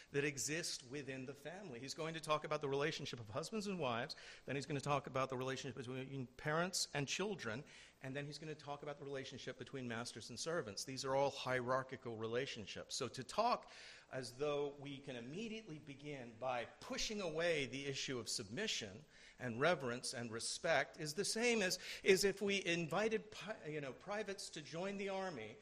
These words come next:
and then we talk to them about all the reasons they shouldn't have to submit to the people above them.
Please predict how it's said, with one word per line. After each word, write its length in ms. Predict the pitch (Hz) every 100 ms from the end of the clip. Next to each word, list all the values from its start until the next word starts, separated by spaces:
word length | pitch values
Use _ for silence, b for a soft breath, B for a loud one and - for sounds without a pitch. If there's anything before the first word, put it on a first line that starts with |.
| B B -
and 180 | 165 160
then 160 | 165
we 120 | 160 175
talk 340 | - 208 208
to 80 | 190
them 180 | 156 139
about 240 | 139 143 151
all 200 | 190 226
the 100 | 202
reasons 400 | 165 151 160 -
they 160 | 147
shouldn't 480 | - - 214 185 165
have 240 | 139 143
to 80 | -
submit 480 | 139 147 117 117 -
to 100 | -
the 80 | 127
people 380 | - 131 123 113
above 300 | 104 107 107
them. 100 | -